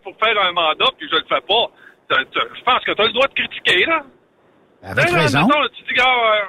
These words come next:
Speaker 1: ben, là, tu sais, j'ai payé pour ça. Tu, tu, mettons, tu payes pour ton déneigement. Le gars vient pas. Euh, je pense que t'as, quand t'appelles, t'as le droit de te,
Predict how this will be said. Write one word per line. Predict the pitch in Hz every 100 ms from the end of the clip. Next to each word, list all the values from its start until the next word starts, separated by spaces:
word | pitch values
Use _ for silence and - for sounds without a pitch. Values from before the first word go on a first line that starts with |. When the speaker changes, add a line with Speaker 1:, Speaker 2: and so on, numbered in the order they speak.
| 170 - -
Speaker 1:
ben, | 196 180
là, | 226 -
tu |
sais, | 220
j'ai | 196
payé | 214 277
pour | 220 -
ça. | 254 294 226 165 _ _ -
Tu, | 202
tu, | - 190 170
mettons, | 214 -
tu | -
payes | - 285
pour | -
ton | 202
déneigement. | 185 180 175 156 226 262 - _ _ _ _ _ _ 160
Le |
gars | 170 247
vient | 220 190
pas. | 202 285 220 - _ _ _ _ _ _ _ -
Euh, | -
je | -
pense | 294 302
que | 190
t'as, | 180 170
quand | - 254
t'appelles, | 233 - 269 -
t'as | 175
le |
droit | 202 254
de |
te, | 247